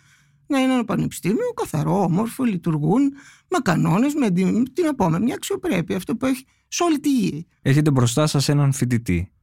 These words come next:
Speaker 2: και σας ρωτά, "Να μείνω ή να φύγω;" Τι του απαντάτε;
Speaker 1: Να μείνει ή να φύγει στο, στο
Speaker 2: Στο
Speaker 1: εξωτερικό.
Speaker 2: εξωτερικό.
Speaker 1: Ε, δεν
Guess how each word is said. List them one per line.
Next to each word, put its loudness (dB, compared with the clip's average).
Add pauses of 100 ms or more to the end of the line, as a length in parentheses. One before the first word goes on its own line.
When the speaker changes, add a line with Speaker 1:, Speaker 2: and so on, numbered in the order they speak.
(100)
Speaker 2:
και 2
σας 4
ρωτά, 0 (160)
"Να 2
μείνω 2
ή 0
να 2
φύγω;" -2
Τι -2
του 0
απαντάτε; -4 (220)
Speaker 1:
Να 0
μείνει 0
ή 2
να 2
φύγει 0
στο, -8
στο -8
Speaker 2:
Στο -2
Speaker 1:
εξωτερικό. 0
Speaker 2:
εξωτερικό. -2 (720)
Speaker 1:
Ε, -2
δεν 2